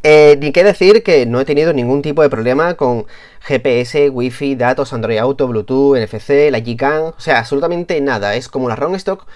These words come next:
pero mejorada, por así decirlo. Bien, seguimos con los puntos negativos. Cuando tú reprodu-, reproduces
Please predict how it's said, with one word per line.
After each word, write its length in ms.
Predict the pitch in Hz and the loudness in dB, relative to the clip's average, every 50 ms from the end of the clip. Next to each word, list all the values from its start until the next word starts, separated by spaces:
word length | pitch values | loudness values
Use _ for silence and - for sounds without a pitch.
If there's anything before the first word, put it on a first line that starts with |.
| - - - _ _ - | -20 -20 -20 _ _ 0
pero 380 | 170 170 180 190 202 196 - - | 0 2 2 2 0 -2 -4 -10
mejorada, 560 | - 143 151 135 127 120 143 139 147 160 170 | -10 -6 -6 -6 -6 -4 -2 -2 -2 0 -2
por 100 | 160 143 | -2 -4
así 160 | 120 120 - | -6 -4 -4
decirlo. 440 | 120 110 - 98 87 90 82 - 120 - - - - - - - - - - | -6 -6 -6 -10 -12 -10 -12 -12 -14 -16 -20 -20 -20 -20 -20 -18 -18 -14 -4
Bien, 240 | - 160 170 156 135 | 2 2 4 4 4
seguimos 320 | 147 151 165 196 214 208 | 2 0 2 2 2 2
con 140 | - 202 190 | 2 0 0
los 120 | 175 156 - | 0 0 -2
puntos 600 | - 180 185 185 165 185 185 185 180 - - - | -2 -2 -2 0 0 0 2 2 0 -2 -4 -8
negativos. 720 | 139 143 139 139 135 123 120 131 135 123 101 101 101 - | -4 0 0 2 2 0 0 0 -2 0 0 -4 -6 -6
Cuando 380 | - - 123 123 127 123 127 127 | -4 -2 -2 0 0 -2 -2 0
tú 160 | - 202 190 | 0 0 2
reprodu-, 500 | 190 180 156 147 143 160 170 151 139 - - | 2 0 2 2 2 2 2 -4 -6 -8 -12
reproduces 920 | 135 123 139 135 139 135 139 165 - - 120 107 104 - - - - | -8 -2 -2 0 2 2 2 2 0 -2 -4 -4 -4 -6 -10 -20 -20